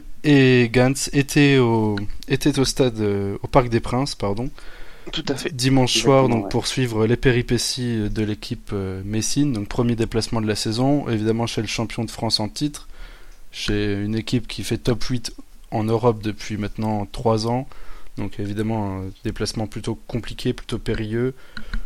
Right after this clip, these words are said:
Speaker 1: Les groupes ultra avaient décidé de boycotter comme il y a deux ans ce déplacement, étant donné que la place en parkage est toujours à quarante-cinq euros. Donc voilà ce qui explique, euh, surtout les, les raisons pour lesquelles,
Speaker 2: Alors,
Speaker 1: euh,
Speaker 2: à ce qui paraît, le club aurait invité les...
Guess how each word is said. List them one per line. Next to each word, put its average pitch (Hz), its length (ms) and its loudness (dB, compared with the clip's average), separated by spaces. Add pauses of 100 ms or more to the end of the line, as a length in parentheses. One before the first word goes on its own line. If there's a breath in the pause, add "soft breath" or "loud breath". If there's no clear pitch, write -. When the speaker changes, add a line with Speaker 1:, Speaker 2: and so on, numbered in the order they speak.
(200 loud breath)
Speaker 1:
Les 127 140 4
groupes 131 320 -4 (240)
ultra 127 440 4
avaient 113 240 2
décidé 110 380 -2
de 107 100 -6
boycotter 113 540 -2
comme 110 260 0
il 107 140 -2
y 107 80 0
a 104 60 2
deux 107 240 -2
ans 110 260 -2
ce - 160 -8
déplacement, 113 720 -4 (580 soft breath)
étant 107 220 -4
donné 107 300 -2
que - 160 -4
la 98 320 -2
place 110 420 -2
en 104 60 -2
parkage 104 400 -2
est - 20 -8
toujours 104 280 -6
à 98 40 -4
quarante-cinq 101 560 -2
euros. 113 320 0 (380)
Donc 113 420 -4 (720 loud breath)
voilà 104 300 0
ce - 100 -4
qui - 80 -8
explique, 104 400 -8
euh, 98 80 -4
surtout 101 320 -8
les, 92 440 -6
les 95 160 -6
raisons 101 280 -2
pour - 160 -6
lesquelles, 104 300 -2
Speaker 2:
Alors, 131 140 4
Speaker 1:
euh, 143 40 8
Speaker 2:
à - 20 6
ce - 120 -4
qui 196 140 0
paraît, 165 460 6
le 151 140 4
club 165 300 0
aurait 143 240 8
invité 143 420 4
les... 131 320 4